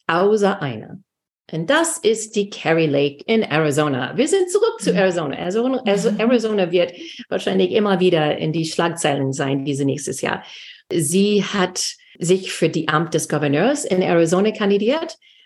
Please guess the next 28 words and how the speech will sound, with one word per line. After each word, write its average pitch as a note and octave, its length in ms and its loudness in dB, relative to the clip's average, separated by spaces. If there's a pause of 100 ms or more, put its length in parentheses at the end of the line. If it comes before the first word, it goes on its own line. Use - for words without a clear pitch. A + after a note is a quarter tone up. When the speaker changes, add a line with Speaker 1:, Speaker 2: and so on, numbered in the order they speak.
(140)
Speaker 1:
und E3 680 2
hat - 240 -6
verloren, D3 600 -2
aber D3+ 180 -2
knapp. C4+ 400 -2 (400)
Und, F#3 600 2
äh, F#3 320 4
sie G#3 300 -2
hat A3+ 180 -4
schon A3 380 2
die G3+ 280 -2
erste F#3+ 1080 0 (220)
Klage F3 880 -2
gegen F3 880 0 (500)
die E3 180 2
Wahlbehörden D#3+ 680 2
in D3+ 360 -4
Arizona, C#3+ 1120 -4
ähm, D#3 200 -8
eingereicht F3+ 920 2
und F3 540 -2
sie E3 600 -6
sagte, D#3 420 -2
dass A3+ 260 -2
sie F3 120 0
will, D#3+ 160 4
dass E3 220 0
sie D#3+ 400 0